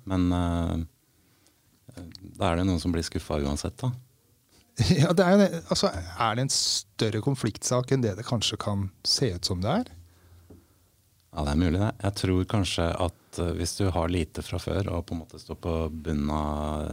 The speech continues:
Speaker 1: en slags rangordning i, i Norge, så vil du jo føle at, eh, flyktninger som kommer på en måte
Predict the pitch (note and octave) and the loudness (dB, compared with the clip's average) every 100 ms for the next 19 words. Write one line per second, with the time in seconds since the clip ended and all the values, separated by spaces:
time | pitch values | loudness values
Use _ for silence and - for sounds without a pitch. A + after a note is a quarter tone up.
0 | D#2 D2 D2 - D2 - D#2+ D2 D2 D2 | -4 -4 -4 -6 -6 -6 -4 -2 -2 -2
1 | D2 C#2+ D2+ D#2 D#2 D#2 D#2 D#2 - D#2+ | -2 -4 -4 -2 -2 -4 -4 -6 -4 -2
2 | D#2 D#2+ D2+ D2+ C3+ - - - - - | 0 -2 -2 -2 -2 -2 -12 -18 -16 -16
3 | - - - F#2+ E2 - F#2 C#2+ D2 D#2 | -18 -16 -4 -2 0 0 0 0 -4 -6
4 | _ - D#2+ - - - D#2+ D2 D2 D#2+ | _ -6 -6 -4 -8 -6 -4 -4 -2 -2
5 | D2+ C#2+ C#2+ D2 E2 D2+ D2+ | -2 -2 -2 -2 -2 -2 -8